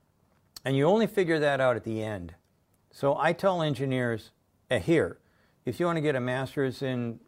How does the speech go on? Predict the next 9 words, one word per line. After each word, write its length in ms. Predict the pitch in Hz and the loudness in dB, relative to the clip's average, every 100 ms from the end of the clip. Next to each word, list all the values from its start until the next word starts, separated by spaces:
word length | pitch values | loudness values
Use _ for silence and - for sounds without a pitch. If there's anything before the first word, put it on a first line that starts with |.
| _ | _
mechanical 480 | 117 110 127 123 120 | -8 -4 -2 -2 -4
engineering 600 | 123 120 120 123 127 127 | -4 -4 -6 -4 -6 -6
or 260 | 110 101 98 | -6 -6 -4
you 100 | 117 | -4
wanna 140 | 127 123 | -2 0
get 180 | 127 | -2
your 100 | 113 | -2
double 360 | 113 127 120 120 | 0 0 0 0
E, 220 | 123 127 | -2 -4